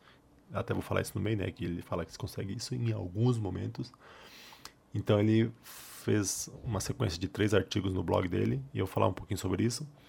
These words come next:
E ele começa falando do, tem um texto do Paul Harris, no livro dele, Art of Astonishment, que é, que é muito legal, eu sempre, sempre indico, sempre falo, sempre cito,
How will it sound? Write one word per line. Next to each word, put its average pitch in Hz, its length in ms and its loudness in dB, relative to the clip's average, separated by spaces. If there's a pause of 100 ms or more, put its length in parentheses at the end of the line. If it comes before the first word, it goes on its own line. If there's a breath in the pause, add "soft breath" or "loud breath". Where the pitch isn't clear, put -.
(580 loud breath)
E 101 560 4 (1080)
ele 117 120 4
começa 147 260 2
falando 131 300 6
do, 117 400 4 (180)
tem 120 140 2
um 127 80 4
texto 123 360 6
do 101 120 -2
Paul 110 260 6
Harris, 104 520 4 (100)
no 92 120 -4
livro 98 280 2
dele, 104 300 2 (100)
Art 104 360 4
of - 240 -2
Astonishment, 107 720 0 (720 loud breath)
que - 80 4
é, 98 80 4
que - 100 -2
é - 40 2
muito 123 180 4
legal, 110 320 6
eu 92 60 -6
sempre, 98 500 -4
sempre - 420 -4
indico, 92 400 -2
sempre 92 220 -4
falo, 101 280 2
sempre 90 280 -6
cito, 110 420 -4